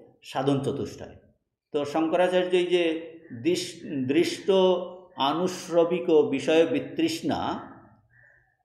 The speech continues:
এই, উম, দুটির দ্বারা এই সাধন চতুষ্টয়কেই নির্দেশ করছেন যে এইরকম সাধন চতুষ্টয় সম্পন্ন যে, আহ, যে অধিকারী, যে মুমুক্ষু, সেই মুমুক্ষুরা কি করেন?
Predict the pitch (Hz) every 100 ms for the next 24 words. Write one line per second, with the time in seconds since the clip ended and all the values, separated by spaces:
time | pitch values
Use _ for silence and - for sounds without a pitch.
0 | _ _ _ - 151 156 165 170 165 160
1 | - - _ - 156 139 135 127 127 147
2 | 175 175 170 175 110 98 - - - 160
3 | 220 - 127 123 135 135 120 131 - 135
4 | 123 123 175 247 247 - - 120 139 131
5 | 156 - 147 - 226 - - - - -
6 | 135 143 185 220 208 151 143 139 131 139
7 | 135 - 131 127 131 117 113 117 117 113
8 | 98 - - - _ 107 113 113 104 92
9 | 92 95 95 92 87 101 117 117 123 160
10 | 139 - - 107 101 127 180 185 - -
11 | - - _ _ _ _ _ _ _ _
12 | _ _ _ _ _ - 156 160 156 180
13 | 196 196 - 202 175 180 247 -